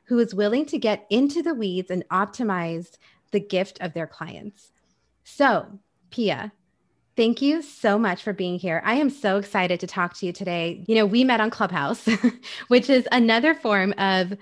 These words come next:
community building and meeting people that you otherwise normally wouldn't meet and having great conversations. I immediately was attracted to the way that you held space in that room.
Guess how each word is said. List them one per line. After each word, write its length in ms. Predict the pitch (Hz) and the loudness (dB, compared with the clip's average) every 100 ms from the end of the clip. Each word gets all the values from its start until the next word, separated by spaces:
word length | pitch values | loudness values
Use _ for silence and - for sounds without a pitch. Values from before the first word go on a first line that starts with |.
| _ _ | _ _
community 480 | - 247 202 190 185 | -4 0 2 2 -2
building 600 | 190 180 175 180 175 175 - | -2 -2 -2 -4 -4 -6 -4
and 500 | 180 170 165 165 175 - | -2 0 0 -2 -6 -6
meeting 300 | 190 202 208 | -2 0 0
people 260 | 214 185 | -4 -4
that 100 | 185 | -4
you 120 | 165 175 | -4 -6
otherwise 420 | 170 175 170 165 | -4 -4 -4 -6
normally 300 | 175 170 170 | -6 -4 -6
wouldn't 280 | 165 165 147 | -6 -6 -8
meet 460 | 160 156 170 - _ - - - _ | -10 -10 -10 -16 _ -20 -20 -20 _
and 280 | 202 202 190 | 0 2 2
having 240 | 196 208 190 | 0 0 0
great 280 | 196 208 | 0 -2
conversations. 720 | 208 208 196 196 175 - 175 170 | 0 -4 -4 -4 -6 -4 -6 -2
I 60 | |
immediately 880 | 185 180 180 196 226 262 233 202 185 | 0 0 0 0 2 0 -2 -4 -4
was 180 | 175 170 | -6 -6
attracted 480 | 175 - 196 196 190 | -8 -6 -6 -6 -14
to 540 | - 190 175 170 170 - | -8 -6 -2 -2 -4 -4
the 100 | 185 | -6
way 360 | 170 185 185 | -2 0 0
that 160 | 233 226 | -2 -4
you 140 | 180 | -6
held 360 | 175 180 170 170 | -6 -6 -6 -8
space 600 | - 165 160 151 - _ | -12 -8 -8 -10 -20 _
in 220 | 185 165 | -10 -8
that 300 | 165 156 156 - | -4 -6 -6 -14
room. 480 | 165 170 151 147 | -12 -10 -10 -12